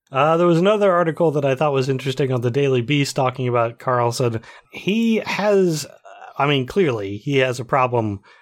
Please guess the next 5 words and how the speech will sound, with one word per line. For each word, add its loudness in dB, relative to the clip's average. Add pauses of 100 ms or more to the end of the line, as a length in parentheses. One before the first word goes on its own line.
(100)
with -2
the -2
word 0
secular. -2 (220)
However, 0